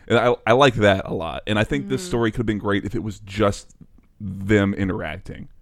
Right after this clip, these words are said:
Speaker 1: right? The,
Speaker 2: Mm-hmm.
Speaker 1: ignore, get rid of Lux trying to run away and that little minor bit of action. Just have them spend the whole night talking back and forth and interacting, and you can absolutely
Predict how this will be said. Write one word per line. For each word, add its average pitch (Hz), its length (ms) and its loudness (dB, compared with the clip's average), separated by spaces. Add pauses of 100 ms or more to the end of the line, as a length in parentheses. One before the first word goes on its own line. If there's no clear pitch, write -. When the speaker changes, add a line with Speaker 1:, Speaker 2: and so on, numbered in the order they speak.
(100)
Speaker 1:
right? 92 340 -2
The, 110 220 0
Speaker 2:
Mm-hmm. 175 180 -10
Speaker 1:
ignore, 135 540 2 (100)
get 127 140 2
rid 139 140 2
of 113 100 -2
Lux 104 300 0
trying 101 240 -4
to 101 40 -2
run 101 140 2
away 98 320 4
and 104 100 -2
that 92 120 -6 (200)
little 101 180 0
minor 95 320 0
bit 101 140 0
of 92 100 -2
action. 98 540 -2 (220)
Just - 220 2
have 107 280 4
them 101 180 2
spend 104 240 -2
the 95 60 2
whole 98 200 0
night 95 320 0 (1120)
talking 113 340 2
back 95 160 2
and 95 100 -8
forth 87 240 -4
and 87 80 -4
interacting, 87 520 -10
and 98 100 -2
you 98 60 0
can 101 240 -6
absolutely 92 680 -4